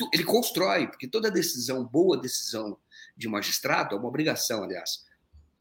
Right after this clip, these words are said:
tem que ser fundamentada. Ele tem que dizer por que não aceita ou por que aceita. Sempre. Essa, essa,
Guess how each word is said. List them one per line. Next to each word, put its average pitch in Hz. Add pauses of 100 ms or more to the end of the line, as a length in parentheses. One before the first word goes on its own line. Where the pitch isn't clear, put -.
(140)
tem 127
que -
ser 147
fundamentada. 220 (240)
Ele 98
tem -
que -
dizer 127
por -
que 156
não 262
aceita - (280)
ou 113
por -
que -
aceita. - (640)
Sempre. -
Essa, -
essa, 85